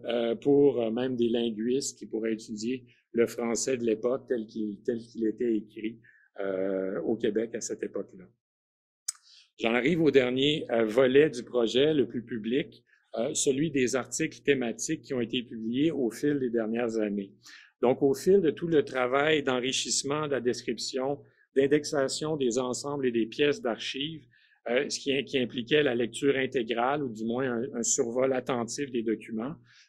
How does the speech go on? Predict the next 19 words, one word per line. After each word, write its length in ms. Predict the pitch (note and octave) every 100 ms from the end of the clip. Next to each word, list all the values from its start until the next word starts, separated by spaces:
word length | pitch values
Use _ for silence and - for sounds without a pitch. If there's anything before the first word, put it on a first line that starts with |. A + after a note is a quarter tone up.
| -
Patricia 540 | C3+ A#2+ B2 D#3 E3+
et 40 | E3
les 220 | C#3 B2
autres 200 | C3+ C#3
membres 280 | D3 E3 D#3
de 80 | C3
l'équipe 440 | A#2+ A#2 D#3+ -
restaient 320 | C3 - D#3
attentifs 600 | D3 D3 C#3+ C#3 F3 F3
à 60 | C#3
la 100 | B2+
découverte 560 | A#2+ A#2+ A#2+ C#3+ D#3+ C3
de 80 |
thèmes, 480 | A2+ - D3 D3+ A#2 - _ _ _ A2+
euh, 200 | A2+ C3+ - - C#3 -
intéressants 720 | - - C#3+ B2 A#2 C#3+ D#3+
liés 140 | C#3+ C3
aux 80 |
sensibilités 840 | A#2+ C3 A2+ A#2 A2+ G#2 - C#3+